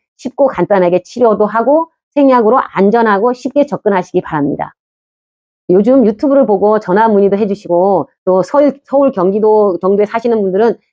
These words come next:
직접 오셔서 상담해 주시는데요. 어, 믿어-, 저를 믿어주셔서 너무 감사하기도 하고 또 효과를 보시는 분들을 보면, 음, 보람도 너무 느낍니다. 최근에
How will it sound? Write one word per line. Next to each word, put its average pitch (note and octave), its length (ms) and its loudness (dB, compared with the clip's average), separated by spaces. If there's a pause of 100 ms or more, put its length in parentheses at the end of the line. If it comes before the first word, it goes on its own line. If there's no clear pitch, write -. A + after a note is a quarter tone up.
직접 A#3+ 340 -2
오셔서 G3 300 0
상담해 A3+ 420 0
주시는데요. F3 800 0 (480)
어, E3+ 320 0
믿어-, C4 300 2
저를 B3+ 240 0
믿어주셔서 A#3+ 500 0
너무 G3+ 320 0
감사하기도 G#3+ 560 -2
하고 G#3 540 0 (360)
또 G3 140 0
효과를 C4+ 400 2
보시는 A3 420 -2
분들을 G#3 320 0
보면, G3+ 540 0 (320)
음, F#3+ 200 -2
보람도 A#3 420 0
너무 F3+ 180 0
느낍니다. D#3 680 -2 (480)
최근에 C4 680 2